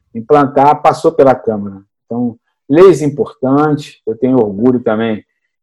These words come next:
ter sido o primeiro parlamentar a aprovar uma lei de transparência legislativa em Niterói,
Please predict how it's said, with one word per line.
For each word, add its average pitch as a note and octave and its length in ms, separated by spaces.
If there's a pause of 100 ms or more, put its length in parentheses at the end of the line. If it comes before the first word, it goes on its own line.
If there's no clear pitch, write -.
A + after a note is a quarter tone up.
ter A2 100
sido A#2 240
o A2+ 40
primeiro A#2 320
parlamentar A2+ 580
a - 40
aprovar A#2 320
uma B2 180
lei A#2+ 280
de G#2 120
transparência A2+ 640
legislativa G#2+ 600
em G#2+ 40
Niterói, G#2 720